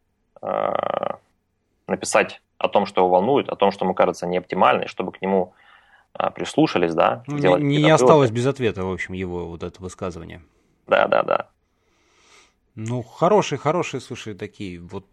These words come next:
Speaker 2: надо <clears throat> для тех, кто вдруг, а, как-то участвует в распределённых командах, я думаю, вполне себе хорошие советы и важные. А,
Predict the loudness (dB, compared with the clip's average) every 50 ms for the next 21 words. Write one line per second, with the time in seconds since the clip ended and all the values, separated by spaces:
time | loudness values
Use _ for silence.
0 | _ -12 -12 -12 -12 -12 -16 -18 _ _ _ _ _ -12 -2 2 4 6 8 8
1 | 8 8 6 4 2 2 4 0 0 2 2 0 0 0 -4 _ _ _ _ _
2 | _ _ -10 -6 -2 0 0 0 0 -2 -6 -14 _ _ -8 -8 -6 -4 -2 0
3 | 0 0 0 -2 -2 0 0 0 0 -2 -2 -2 -4 -4 -2 -2 0 0 0 -2
4 | -4 -10 -8 -8 -8 -6 -6 -8 -8 -10 -10 -10 -8 -8 -8 -8 -10 -12 -8 -8
5 | -8 -6 -6 -8 -10 -10 -12 -10 -8 -8 -8 -8 -10 -12 -10 -8 -8 -6 -8 -8
6 | -10 -12 -14 -12 -12 -12 -12 -14 -20 -20 -20 -20 _ _ _ -20 -20 -20 -20 -20
7 | -20 -20 -20 -20 -20 -20 _ _ _ _ -14 -12 -10 -10 -10 -10 -12